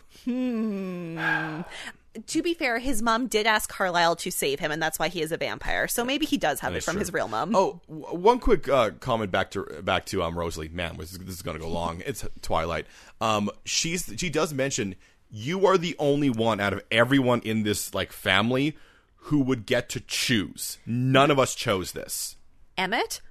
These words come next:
Speaker 1: was mauled by a bear,
Speaker 2: Yep.
Speaker 1: and Rosalie carried his co-, li-,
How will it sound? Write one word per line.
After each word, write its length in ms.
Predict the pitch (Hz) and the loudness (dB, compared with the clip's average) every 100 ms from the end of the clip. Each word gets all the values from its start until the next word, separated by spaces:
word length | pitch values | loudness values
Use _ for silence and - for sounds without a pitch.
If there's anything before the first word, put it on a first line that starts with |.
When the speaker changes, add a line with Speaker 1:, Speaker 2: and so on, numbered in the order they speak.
| - | -12
Speaker 1:
was 300 | 202 240 240 | 4 6 6
mauled 540 | 220 240 277 339 339 | 6 8 8 6 4
by 180 | 269 262 | 4 4
a 140 | 240 208 | 4 -2
bear, 880 | - 220 240 214 101 104 139 - - | -2 0 2 4 4 2 2 2 0
Speaker 2:
Yep. 260 | 90 101 - | 0 0 0
Speaker 1:
and 200 | 226 220 | 0 2
Rosalie 520 | 233 277 285 311 294 | 2 2 0 -2 -2
carried 480 | - 262 240 269 277 | 0 2 2 0 -2
his 180 | 254 | -4
co-, 300 | - - - - - - | -4 -10 -8 -8 -10 -6
li-, 220 | 202 | 0